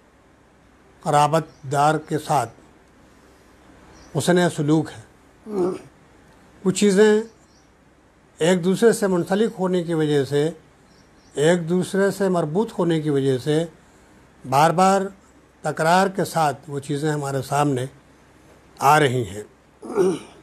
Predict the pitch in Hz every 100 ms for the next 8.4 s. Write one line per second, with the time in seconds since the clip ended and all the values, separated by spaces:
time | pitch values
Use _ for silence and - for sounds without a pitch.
0 | _ _ _ _ _ _ _ - _ -
1 | - - - - - 175 226 220 214 226
2 | 196 226 233 233 - _ _ _ _ _
3 | _ _ _ - 135 160 190 170 156 117
4 | - _ _ _ _ _ _ _ _ _
5 | _ _ _ _ _ _ - - - -
6 | - - - - - - - - - -
7 | - - - - - - - 139 151 175
8 | 202 196 196